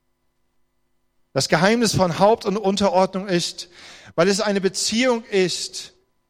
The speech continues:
in der Verantwortung übernommen wird. Es ist eine Beziehung,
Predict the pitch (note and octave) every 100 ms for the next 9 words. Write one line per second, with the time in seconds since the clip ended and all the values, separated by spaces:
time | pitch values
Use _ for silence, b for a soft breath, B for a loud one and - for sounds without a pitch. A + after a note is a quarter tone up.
0 | _ D#3 F3 D#3+ F#3 E3 G3+ G#3 - D#3+
1 | C#3+ C3 A#2+ - - - C3 C3 B2+ A#2+
2 | G2+ G2 - - - _ _ _ _ _
3 | _ _ _ _ _ _ _ _ _ _
4 | _ _ _ _ _ _ - F#3+ B3 A3
5 | A#3+ G#3+ F#3+ F#3+ - - A#3+ B3 A3 G3+